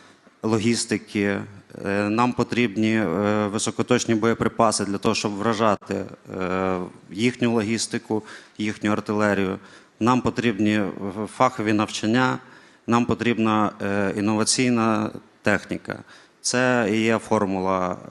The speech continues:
е, перемоги. Е, сьогодні, е, восьмого травня, День примирення і перемоги,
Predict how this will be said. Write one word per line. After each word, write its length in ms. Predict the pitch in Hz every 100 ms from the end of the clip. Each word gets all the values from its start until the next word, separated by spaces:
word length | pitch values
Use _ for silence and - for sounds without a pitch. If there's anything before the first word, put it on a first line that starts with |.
| -
е, 220 | 90 92 -
перемоги. 460 | 104 101 92 80 - - _ _ _ _ _ _ - - -
Е, 320 | 92 90 87 87 - - - - _ _
сьогодні, 560 | - 127 117 151 139 139
е, 180 | 135 120 - 113 110 107 107 - - - - -
восьмого 400 | 107 123 123 113
травня, 360 | 131 127 110
День 180 | 107 120
примирення 600 | - 117 120 117 110 107
і 60 | 104
перемоги, 640 | 110 107 117 120 110 98